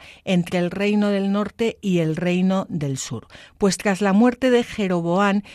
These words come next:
comenzó a reinar en Israel, en el norte, en el reino del norte,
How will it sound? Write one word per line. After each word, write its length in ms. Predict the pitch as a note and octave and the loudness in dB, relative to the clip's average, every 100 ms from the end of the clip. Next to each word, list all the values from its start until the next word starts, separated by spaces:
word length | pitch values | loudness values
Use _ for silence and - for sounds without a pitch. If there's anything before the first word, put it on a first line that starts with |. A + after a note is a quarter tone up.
| - | -8
comenzó 480 | - F#3 F3+ F3+ G#3+ | 2 4 4 2 0
a 80 | G#3 | 0
reinar 560 | G#3 G#3 G3+ G#3 G3+ - | 0 2 2 2 -2 -4
en 180 | F3 | 0
Israel, 760 | G3 A3 - G3+ F#3+ F#3 G3 - | 2 2 -2 -2 0 2 0 -2
en 140 | E3+ | 0
el 260 | D#3 D#3 D#3+ | 0 2 4
norte, 460 | F#3 G#3 F3+ G3+ G#3 E3 | 4 4 0 -6 -4 -4
en 80 | |
el 140 | D#3 D3+ | -4 -4
reino 340 | F3 G3+ G3 | -2 0 0
del 240 | F3+ G#3 G#3+ | 2 2 2
norte, 400 | F#3+ F3+ F#3+ | 2 -2 -6